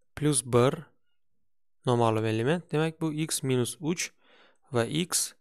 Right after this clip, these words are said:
plus besh. Zarrachalarning proton va elektronlari yig'indisi sakson yettiga teng. X elementini mana shu noma'lum ionlari berilgan.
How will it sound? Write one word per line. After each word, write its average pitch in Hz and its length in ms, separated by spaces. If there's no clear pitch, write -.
plus - 440
besh. 120 500
Zarrachalarning 139 840
proton 156 400
va 151 160
elektronlari 131 560
yig'indisi 135 400
sakson 147 400
yettiga 139 400
teng. 113 240
X 175 220
elementini 160 720
mana 123 180
shu 156 260
noma'lum 135 500
ionlari 135 540
berilgan. 120 380